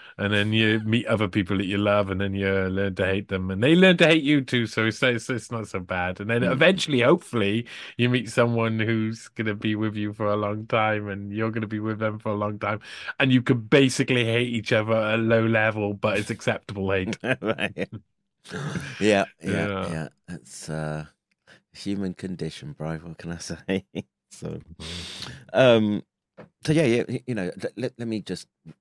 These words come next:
Speaker 2: um, I'll fill people in on, well, the, the zoonotic stuff. Well, basically the virus stuff. And so, um,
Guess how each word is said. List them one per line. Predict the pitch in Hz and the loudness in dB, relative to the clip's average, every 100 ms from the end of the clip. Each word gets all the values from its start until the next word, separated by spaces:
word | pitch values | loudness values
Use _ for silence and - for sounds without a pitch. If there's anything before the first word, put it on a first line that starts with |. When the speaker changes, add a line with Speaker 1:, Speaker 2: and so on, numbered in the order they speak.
| _ | _
Speaker 2:
um, | 87 82 78 - | -10 -8 -10 -10
I'll | 87 80 | -12 -12
fill | - 95 | -8 -10
people | - 90 - 82 | -8 -14 -10 -8
in | 82 78 73 - _ _ - | -6 -8 -10 -14 _ _ -12
on, | 78 78 76 73 69 _ _ _ _ _ _ _ _ - | -8 -6 -6 -8 -12 _ _ _ _ _ _ _ _ -10
well, | 76 69 67 | -10 -10 -12
the, | 80 78 78 73 _ _ _ - _ _ _ _ _ _ _ _ _ _ 65 - _ | -8 -6 -6 -10 _ _ _ -20 _ _ _ _ _ _ _ _ _ _ -20 -20 _
the | 69 69 67 57 50 50 - _ _ _ - | -14 -12 -12 -14 -16 -20 -20 _ _ _ -6
zoonotic | 95 85 78 - - _ _ _ | -2 -2 -4 -6 -14 _ _ _
stuff. | - - 95 | -4 2 2
Well, | - 113 | 4 2
basically | 165 160 156 110 | 4 0 2 -2
the | 85 | 4
virus | 87 82 73 | 4 4 2
stuff. | - 71 - | -6 -10 -6
And | 87 - - - | -8 -10 -20 -20
so, | - 120 107 101 95 - - | 0 6 6 6 2 -2 -2
um, | 98 92 90 90 87 | 0 2 0 -2 -4